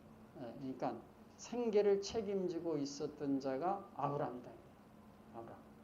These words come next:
음? 이런 상황에서는 집에도 경비원을 두어야 했기 때문에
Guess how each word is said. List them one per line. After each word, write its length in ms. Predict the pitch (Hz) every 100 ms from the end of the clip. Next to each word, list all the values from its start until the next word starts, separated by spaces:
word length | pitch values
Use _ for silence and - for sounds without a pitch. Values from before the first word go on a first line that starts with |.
| - - - -
음? 180 | 143 - - - - - - - - -
이런 320 | 175 202 240 240
상황에서는 1160 | 240 226 220 214 214 208 202 196 214 226 135 - - - -
집에도 840 | - 180 214 214 208 202 233 233
경비원을 760 | - 175 202 190 202 202 208 190
두어야 520 | - 165 170 170 165
했기 360 | 147 - 160 -
때문에 500 | 147 147 202 214